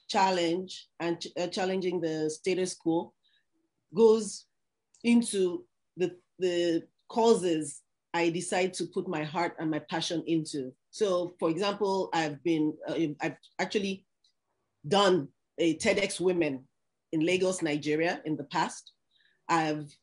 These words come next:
uh, been a part of a lot of, we, I'm, I'm very passionate about women, developing, helping to develop women and youth. So it takes a conscientious effort to say, "These are the things I'm gonna, you know, chase." And in my own little way,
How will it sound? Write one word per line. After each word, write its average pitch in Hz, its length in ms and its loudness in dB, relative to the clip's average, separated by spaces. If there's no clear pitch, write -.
uh, 151 360 0
been 190 280 -2
a 170 60 -2
part 175 320 0
of 156 180 -2
a 160 60 -2
lot 170 260 2
of, 165 160 -2
we, 170 220 0
I'm, 196 260 2
I'm 196 140 0
very 247 160 4
passionate 208 280 0
about 160 200 2
women, 180 340 2
developing, 180 360 -2
helping 208 260 -4
to 180 80 -2
develop 175 380 0
women 165 440 0
and 147 480 -2
youth. 165 400 -2
So 175 480 2
it - 220 -4
takes 247 340 4
a 190 40 -6
conscientious 214 1160 0
effort 190 420 -4
to 165 100 -4
say, 180 360 -2
"These 196 200 -2
are 180 80 0
the 165 80 -2
things 180 240 -4
I'm 156 140 -2
gonna, 156 240 0
you 156 120 -6
know, 147 140 0
chase." 180 460 -4
And 160 140 0
in 160 160 2
my 156 160 0
own 196 160 -2
little 180 380 -4
way, 151 280 -2